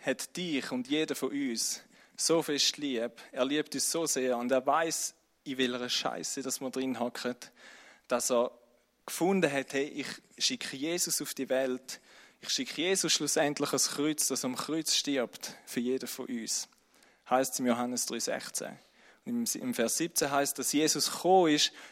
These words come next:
nicht zum uns verurteilen, nicht zum uns aufzeigen in erster Linie, wie schlecht wir sind und was wir alles verbockt haben und was wir alles falsch gemacht haben und sagen, dass wir in die Hölle kommen und weiss ich nicht was, sondern er ist gekommen,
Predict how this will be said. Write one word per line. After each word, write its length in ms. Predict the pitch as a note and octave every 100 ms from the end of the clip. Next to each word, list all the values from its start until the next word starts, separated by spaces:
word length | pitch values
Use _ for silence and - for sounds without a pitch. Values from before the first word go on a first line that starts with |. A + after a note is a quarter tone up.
| -
nicht 200 | F3 G3+
zum 260 | - F3 F3
uns 200 | E3+ -
verurteilen, 720 | E3 E3+ D3+ - B2 B2+ C3+
nicht 160 | G3
zum 160 | - F3
uns 240 | E3+ - -
aufzeigen 600 | F#3+ - - C3+ C#3 C#3
in 60 | C#3
erster 260 | C#3 -
Linie, 380 | C#3 C3 C3 B2
wie 100 | B2
schlecht 480 | - C#3 C#3+ - -
wir 140 | C#3+
sind 240 | - C#3 B2+
und 160 | B2
was 160 | C#3+ D#3
wir 80 | D#3
alles 280 | D3 D3
verbockt 440 | - C3 C#3+ - -
haben 140 | B2+
und 180 | B2 A#2+
was 140 | C#3+
wir 100 | E3
alles 260 | D#3 D#3 D3
falsch 360 | D3+ C#3 C#3 -
gemacht 260 | C3+ -
haben 200 | C3+ C3
und 140 | B2+ A#2
sagen, 320 | D3+ D#3 D3+
dass 160 | C#3+
wir 120 | D3 C3+
in 60 | -
die 40 |
Hölle 180 | C#3+ C#3
kommen 260 | C#3+ C3+ B2
und 140 | B2
weiss 240 | B2+ B2
ich 100 | C3+
nicht 160 | C#3+ C3+
was, 200 | C3+ C3 - - -
sondern 240 | - C#3 C#3
er 60 |
ist 100 | C3
gekommen, 260 | - D3+